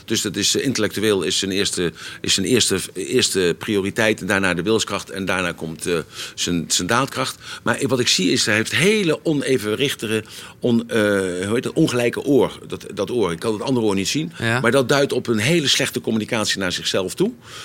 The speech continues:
Speaker 1: Dus hij kan zichzelf absoluut niet meesteren. De communica-, hij meestert niet de communicatie in zichzelf.
Speaker 2: Nou, en dat zou een hoop verklaren.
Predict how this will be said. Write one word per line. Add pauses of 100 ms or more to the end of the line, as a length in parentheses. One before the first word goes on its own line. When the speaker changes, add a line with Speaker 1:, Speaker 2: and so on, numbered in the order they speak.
(120)
Speaker 1:
Dus
hij
kan
zichzelf
absoluut
niet
meesteren. (260)
De
communica-,
hij
meestert
niet
de
communicatie
in
zichzelf. (1120)
Speaker 2:
Nou,
en
dat
zou
een
hoop
verklaren.